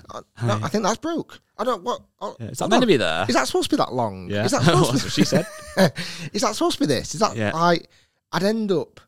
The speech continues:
Speaker 1: using this X-ray on every single bone in my body and questioning every single bone in my body. A-,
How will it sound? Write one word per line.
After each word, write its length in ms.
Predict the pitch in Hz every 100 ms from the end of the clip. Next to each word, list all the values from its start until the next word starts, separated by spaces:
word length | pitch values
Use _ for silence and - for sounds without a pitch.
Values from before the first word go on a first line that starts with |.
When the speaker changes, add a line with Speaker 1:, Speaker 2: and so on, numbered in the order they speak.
| _ _
Speaker 1:
using 340 | 139 160 151
this 140 | 143 160
X-ray 420 | 160 - 127 101
on 120 | 92 - -
every 480 | 160 175 165 175
single 280 | 170 160 147
bone 200 | 131 135
in 60 | 123
my 80 | 113
body 360 | 123 123 80 -
and 120 | 101
questioning 580 | - 139 - - 113 98 -
every 260 | 120 107 110
single 200 | 107 101
bone 180 | 104
in 60 | 101
my 80 | 92
body. 280 | 101 107 101 _ _ _ _ _ _ _ _ _ - _ _
A-, 80 | 135